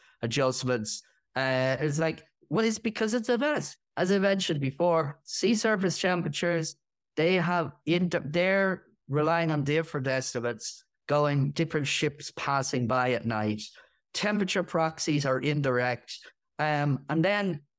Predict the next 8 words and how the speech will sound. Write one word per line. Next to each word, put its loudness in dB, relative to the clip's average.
most 2
of 2
the 2
other 2
estimates -2
you'll 0
hear 2
about -2